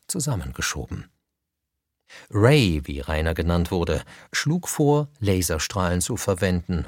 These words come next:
um das oszillierende Muster dieser Streckung und Stauchung zu messen. Das Laserlicht konnte eine Gravitationswelleninformation entnehmen,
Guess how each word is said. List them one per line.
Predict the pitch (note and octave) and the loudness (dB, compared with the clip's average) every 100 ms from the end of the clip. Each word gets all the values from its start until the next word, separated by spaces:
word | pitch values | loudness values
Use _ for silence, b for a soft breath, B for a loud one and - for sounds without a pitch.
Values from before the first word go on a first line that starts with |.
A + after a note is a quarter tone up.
| - | -8
um | - G2+ | -4 -2
das | F2 D2+ - | 0 -2 -2
oszillierende | C3+ - - G#2+ F2 D3+ D3+ A2 E2+ | -4 -4 -4 -4 -2 -2 -2 -2 0
Muster | F2 F2+ - - C#3 | 0 0 -4 -6 -4
dieser | C#3+ G#2+ F#2 | -4 -2 -4
Streckung | - - E2 - C3+ D3 | -4 -4 -4 -4 -4 -4
und | A#2+ - | -4 -4
Stauchung | - E2 E2 - A2+ A2 - | -2 -2 -2 -4 -4 -4 -6
zu | - | -6
messen. | A2 D2+ - - - _ _ _ _ _ _ _ _ B B B B B | -4 -4 -6 -8 -16 _ _ _ _ _ _ _ _ B B B B B
Das | - F2 - - | -4 -2 -2 0
Laserlicht | G#2 F#3 C#3 F#2 F2 A#2 - - | 2 2 0 -2 -2 -4 -6 -6
konnte | - D3 C3 - | -2 0 0 0
eine | A#2+ A2+ | 0 0
Gravitationswelleninformation | G#2+ G#2+ A#2 A#2 - F3 D#3 - F#2 F2 D#2+ E2 G2 F2 F2 D#2 - - F2 F2+ | -2 -4 -4 -4 -4 -4 -2 -4 -4 -4 -4 -6 -8 -6 -4 -4 -4 -6 -6 -6
entnehmen, | F#2 D#2 F2 E2+ D2+ C#2 | -6 -8 -4 -4 -2 -6